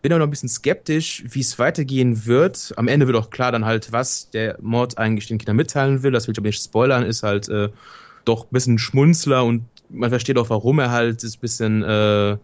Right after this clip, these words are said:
es ihm schwerfällt, das mitzuteilen. Und bin halt gespannt, wie es einfach weitergehen wird, wie die Charaktere sich weiterentwickeln werden. Hab nur eine Folge gesehen, aber scheinbar, ich habe bei I M D B geschaut gehabt und da sind noch andere Schauspieler aufgelistet, die halt die jüngeren Versionen der Kinder spielen. Das heißt,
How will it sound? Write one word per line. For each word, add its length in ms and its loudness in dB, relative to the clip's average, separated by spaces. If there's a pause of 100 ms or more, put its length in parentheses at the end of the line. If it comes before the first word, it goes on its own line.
(140)
es 80 -10
ihm 80 2
schwerfällt, 480 0
das 140 -4
mitzuteilen. 680 -2 (460)
Und 380 0 (140)
bin 180 0
halt 120 2
gespannt, 340 -2
wie 60 -2
es 60 -2
einfach 280 -2
weitergehen 540 -4
wird, 320 -6
wie 20 -20
die 120 -12
Charaktere 280 -6
sich 100 -6
weiterentwickeln 460 0
werden. 380 0 (280)
Hab 120 -4
nur 100 -2
eine 140 0
Folge 260 -4
gesehen, 540 0
aber 440 0
scheinbar, 480 -4
ich 140 -8
habe 120 -6
bei 60 -2
I 100 -2
M 100 -2
D 80 -6
B 100 -6
geschaut 400 -2
gehabt 220 -6
und 160 -4
da 180 0
sind 180 -4
noch 200 -4
andere 260 2
Schauspieler 640 -2
aufgelistet, 640 -2
die 100 -4
halt 380 -2
die 100 -6
jüngeren 400 4
Versionen 400 0
der 80 0
Kinder 280 -6
spielen. 320 -4
Das 140 0
heißt, 280 0